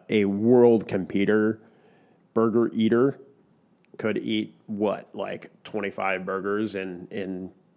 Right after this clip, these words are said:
ten minutes? I don't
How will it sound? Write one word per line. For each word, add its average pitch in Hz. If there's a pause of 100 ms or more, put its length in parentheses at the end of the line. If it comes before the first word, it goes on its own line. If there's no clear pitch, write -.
(140)
ten 95
minutes? 95 (1120)
I 90
don't -